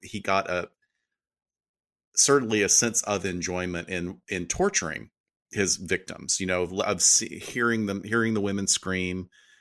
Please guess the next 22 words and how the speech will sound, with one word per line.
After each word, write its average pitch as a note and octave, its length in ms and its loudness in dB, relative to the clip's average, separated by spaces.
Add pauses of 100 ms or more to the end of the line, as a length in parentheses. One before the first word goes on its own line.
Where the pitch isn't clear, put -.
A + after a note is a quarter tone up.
when F#2+ 100 0
they F#2 100 4
were F2+ 300 -2
locked F#2 280 2
in F2 80 -4
the F2 80 -4
rooms. F2 560 -4
You G2+ 100 -6
know, F2 100 -4
there F2+ 120 -4
was F2+ 300 -2 (160)
an F#2+ 80 -8
element G2 320 -2
of F2+ 80 -6
that. G#2 140 2
And G2 80 -6
there G2 60 -4
was F#2+ 160 -8
one, E3+ 260 -8 (440)
one B2+ 160 2
example F#2+ 760 0
where F#2 560 0